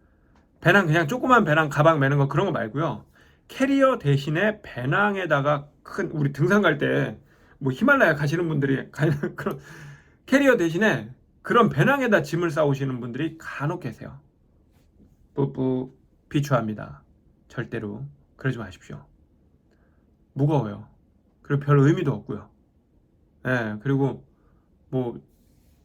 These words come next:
옷 같은 거 잘 보관 못 하잖아요. 그리고 갖고 와야 될 거 안 갖고 오고, 배낭을, 배낭이니까 내가 무거우니까 막 줄이고. 그래서 배낭 갖고 오지 마시고요.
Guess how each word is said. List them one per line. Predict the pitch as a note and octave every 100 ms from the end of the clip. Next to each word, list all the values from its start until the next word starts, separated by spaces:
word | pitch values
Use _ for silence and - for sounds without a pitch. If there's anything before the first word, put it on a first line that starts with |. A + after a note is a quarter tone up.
| -
옷 | D3
같은 | F#3+ F3
거 | D#3+ C#3+
잘 | D3+ D#3
보관 | D3+ F#3 D3
못 | C3
하잖아요. | D#3+ F3+ A#2 G#2 G#2+ - _ _ _ _ _ _ _
그리고 | D3+ D#3 C#3+
갖고 | - C#3+
와야 | E3+
될 | D3+ C#3+
거 |
안 | A#2+ C3
갖고 | C#3+ B2+
오고, | G#2+ G2+ G#2
배낭을, | - G#3 D#4+ D#4 G#3
배낭이니까 | - G#3 G#3+ G3 D#3
내가 | C#3+ D3
무거우니까 | C3+ F#3 F3 C#3+ A#2
막 | A2+ -
줄이고. | F3 E3+ A#2 - _ _ _ _ _
그래서 | B2 B2+ D3 C#3+ _ _
배낭 | D#3+ F3 - - _ _ _ _ _ _ _ _ _ _
갖고 | C#3 C#3+
오지 | C3+
마시고요. | A2+ C3+ C#3 E3+